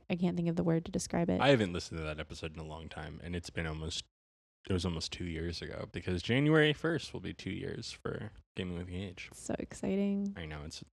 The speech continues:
Speaker 2: it's pretty, it's pretty pumped. I'm pretty pumped.
Speaker 1: Yeah, so I think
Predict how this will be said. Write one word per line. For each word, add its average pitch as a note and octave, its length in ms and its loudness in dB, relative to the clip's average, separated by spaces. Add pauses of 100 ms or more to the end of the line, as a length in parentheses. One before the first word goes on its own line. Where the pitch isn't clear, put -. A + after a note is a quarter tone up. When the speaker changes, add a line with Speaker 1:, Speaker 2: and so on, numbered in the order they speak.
(260)
Speaker 2:
it's - 100 -14
pretty, F2+ 360 2 (240)
it's - 140 -16
pretty A#2 180 2
pumped. G2+ 340 0 (480)
I'm G2 100 0
pretty F#2 180 2
pumped. - 380 -12 (180)
Speaker 1:
Yeah, F#3 160 8
so C4 260 12
I B3+ 100 8
think C#4+ 280 2